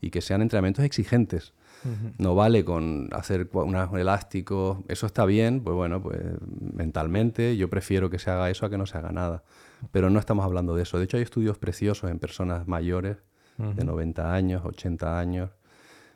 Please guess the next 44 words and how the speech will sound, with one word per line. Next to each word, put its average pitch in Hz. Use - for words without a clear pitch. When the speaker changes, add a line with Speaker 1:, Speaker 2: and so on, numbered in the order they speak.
Speaker 1:
donde 87
se -
ve 87
que 98
el 90
efecto 95
que 92
tiene 92
el 87
entrenamiento 85
de 92
fuerza 95
con 82
cargas 87
altas 87
es 87
espectacular. 80
No 104
en 131
la 92
fuerza 90
que, 85
que 85
recuperan, 85
Speaker 2:
Ujú. 127
Speaker 1:
sino 85
que 85
eso 87
tiene 87
un 90
impacto 90
en 104
sus 104
actividades 95
de 92
la 87
vida 87
diaria, 85
cómo 92
se 92
levantan 87
de 87
una 85
silla, 98